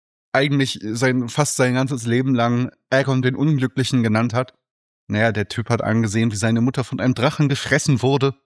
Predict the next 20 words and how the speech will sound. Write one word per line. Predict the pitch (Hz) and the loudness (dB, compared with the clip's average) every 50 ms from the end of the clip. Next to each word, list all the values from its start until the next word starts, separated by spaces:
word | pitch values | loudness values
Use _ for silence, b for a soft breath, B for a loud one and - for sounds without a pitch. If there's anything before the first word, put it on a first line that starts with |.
| _ _ _ _ _ _ _ _ _ _ _ _ _ _ - - | _ _ _ _ _ _ _ _ _ _ _ _ _ _ -18 -12
wurde, | 90 104 101 85 76 101 113 123 123 120 104 | -10 -10 -10 -8 -6 -2 0 0 0 0 0
wurde | 113 110 113 | 0 0 0
halt | 117 120 - | 0 0 -2
gezwungen | 120 107 - - 131 131 131 - | -4 -6 -2 0 2 0 0 -2
zuzuschauen | - - 131 - - 123 - - 131 120 120 123 123 117 - - | -4 -6 -6 -2 -2 -2 0 2 2 2 2 2 0 0 -2 -2
und, | - 110 110 - | -2 -2 -2 -2
und | - 107 107 104 104 101 - _ _ _ _ _ | 0 0 0 0 -2 -4 -8 _ _ _ _ _
ja, | - 120 113 120 | -2 0 0 2
er, | 120 113 113 117 117 107 | 2 0 0 0 0 -2
er | 120 107 117 104 | -2 -2 0 2
war | 120 117 | 2 0
ein, | 117 110 120 104 | 2 0 0 0
ein, | 90 120 120 87 | 0 0 0 0
ein | 117 120 90 | 0 0 2
immer | 123 123 117 | 2 2 2
sehr | 110 104 123 117 110 | 2 2 2 0 0
depressiver, | - 127 123 - - 127 - - 135 120 123 120 117 | 0 0 -2 0 0 -2 -2 -2 -2 0 0 0 0
kleiner, | _ - - - 123 113 113 110 110 | _ -4 0 0 2 2 2 0 0
junger | 113 117 120 117 113 107 101 | 0 0 0 0 0 -2 -2
König. | - - 117 113 117 113 - - _ | 0 0 0 2 0 -2 -4 -10 _